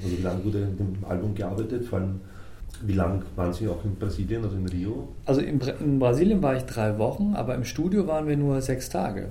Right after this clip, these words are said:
Speaker 2: Was vornehmlich damit zu erklären ist, dass wir live aufgenommen haben und dann irgendwie doch miteinander gespielt haben. Und, äh,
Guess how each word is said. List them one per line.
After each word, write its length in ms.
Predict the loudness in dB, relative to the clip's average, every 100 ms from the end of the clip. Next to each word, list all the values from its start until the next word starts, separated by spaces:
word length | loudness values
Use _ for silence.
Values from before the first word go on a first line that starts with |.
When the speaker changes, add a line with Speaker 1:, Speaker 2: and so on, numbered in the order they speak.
| -4
Speaker 2:
Was 460 | 2 2 2 -4 -6 -8
vornehmlich 500 | -2 4 6 6 6
damit 300 | 6 4 4
zu 100 | 0
erklären 400 | -2 2 4 6
ist, 180 | 4 2
dass 220 | 0 2
wir 400 | 4 6 4 4
live 300 | 4 4 4
aufgenommen 560 | 2 0 2 2 4 4
haben 280 | 4 4 2
und 220 | 0 2
dann 120 | 2
irgendwie 160 | 2 2
doch 160 | 2 4
miteinander 680 | 4 4 2 2 2 0 -2 -4
gespielt 480 | -6 -2 0 2
haben. 320 | 2 0 0 -2
Und, 500 | -2 0 -2 -2 -2
äh, 280 | 0 0